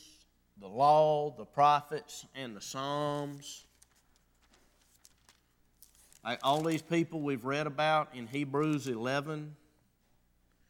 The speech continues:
he says they all bear witness to him, that he was to suffer and die and rise again the third day.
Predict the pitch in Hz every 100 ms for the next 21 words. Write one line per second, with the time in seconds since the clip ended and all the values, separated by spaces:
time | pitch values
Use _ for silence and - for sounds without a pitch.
0 | _ _ - 131 165 165 160 147 - -
1 | _ _ _ _ _ _ _ _ _ _
2 | _ _ _ _ _ - 127 147 151 127
3 | 151 131 131 151 147 135 - 110 127 143
4 | 143 _ _ _ _ _ _ _ _ _
5 | _ _ _ _ _ _ _ _ _ _
6 | _ 135 135 165 156 156 151 143 - 160
7 | 160 156 165 156 151 - 123 110 117 131
8 | 143 143 143 143 - 127 107 117 131 139
9 | 143 135 110 120 131 135 135 120 107 -
10 | 131 131 113 113 123 135